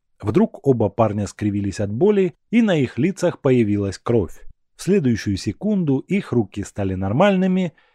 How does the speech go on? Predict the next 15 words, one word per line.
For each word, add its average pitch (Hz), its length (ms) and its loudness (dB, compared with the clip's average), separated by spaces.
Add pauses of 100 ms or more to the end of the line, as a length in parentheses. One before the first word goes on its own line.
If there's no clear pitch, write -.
(120)
и 202 80 2
они 147 300 2
выхватили 104 760 0 (160)
мечи. 98 460 -4 (480)
Ага, 123 380 2 (100)
действие 120 480 2
навыков 156 560 2 (100)
закончилось. 90 840 -2 (240)
Но 156 180 6
это 220 160 4
не 196 140 4
дало 143 400 6
мне 165 260 0
особого 107 520 -2
превосходства. 104 840 -4